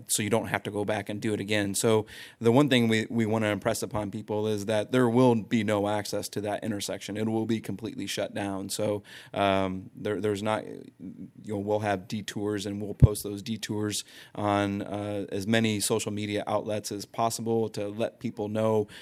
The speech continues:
uh, the best way to get around. So, uh, but, but you will not be able to access that intersection. And,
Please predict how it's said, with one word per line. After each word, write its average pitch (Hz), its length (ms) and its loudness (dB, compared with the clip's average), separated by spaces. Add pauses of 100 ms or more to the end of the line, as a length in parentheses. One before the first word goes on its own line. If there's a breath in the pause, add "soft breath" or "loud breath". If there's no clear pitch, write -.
(180 loud breath)
uh, 104 280 -2
the 101 120 -4
best 104 280 0
way 107 120 -2
to 107 80 -4
get 104 200 -4
around. 107 500 -4
So, 107 360 0 (260 soft breath)
uh, 104 160 4
but, 101 260 2
but 117 160 2
you 127 140 6
will 127 100 6
not 123 220 6
be 113 100 2
able 110 220 2
to 107 160 -4
access 101 420 -4
that 107 240 -4
intersection. 101 640 -8
And, 107 380 -8